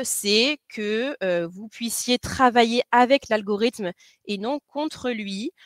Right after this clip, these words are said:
pour pouvoir, en fait, avoir des annonces les plus claires, complètes et attrayantes possibles et que les demandes de réservation que vous trouvez, que vous a-, que vous avez, se convertissent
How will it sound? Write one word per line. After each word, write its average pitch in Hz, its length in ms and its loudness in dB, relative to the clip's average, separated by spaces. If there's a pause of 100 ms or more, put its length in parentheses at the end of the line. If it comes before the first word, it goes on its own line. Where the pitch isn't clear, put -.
(180)
pour 254 340 -6
pouvoir, 214 460 0
en 190 80 -2
fait, 214 240 -2
avoir 196 200 2
des 185 140 -6
annonces 202 300 -2
les 180 80 -4
plus - 140 -20
claires, 214 420 2
complètes 208 760 0
et 226 160 4
attrayantes 208 460 0
possibles 220 520 -4 (400)
et 214 320 2
que - 140 -10
les 208 300 -2
demandes 190 360 -2
de 180 160 -6
réservation 190 400 0
que - 140 -8
vous 180 220 -6
trouvez, 185 520 -2
que 190 100 -10
vous 175 200 -4
a-, 165 180 2
que 196 120 -8
vous 180 180 -6
avez, 175 220 2
se - 120 -8
convertissent - 720 -4